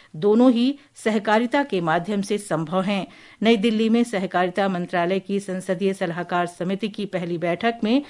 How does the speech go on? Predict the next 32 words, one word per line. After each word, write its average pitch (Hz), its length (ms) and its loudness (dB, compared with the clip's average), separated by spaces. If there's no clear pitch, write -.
श्री 226 120 -2
शाह 220 260 0
ने 202 140 -2
कहा 220 300 0
कि 254 60 0
प्रधानमंत्री 247 640 4
नरेंद्र 190 400 0
मोदी 180 340 0
ने 214 140 4
देश 220 260 6
भर 196 200 -2
के 202 160 -4
किसानों 190 600 -2
और 165 260 0
ग्रामीण 175 420 -2
क्षेत्रों 175 480 -4
के 175 180 -4
कल्याण 160 460 -2
के 226 180 2
लिए 226 320 4
सहकारिता 214 580 2
मंत्रालय 175 440 0
की 175 140 -6
स्थापना 190 520 0
की 247 280 2
और 185 100 0
सहकार 190 600 -2
से 185 120 -2
समृद्धि 185 560 -2
का 165 280 0
मंत्र 180 460 0
दिया। 175 340 -2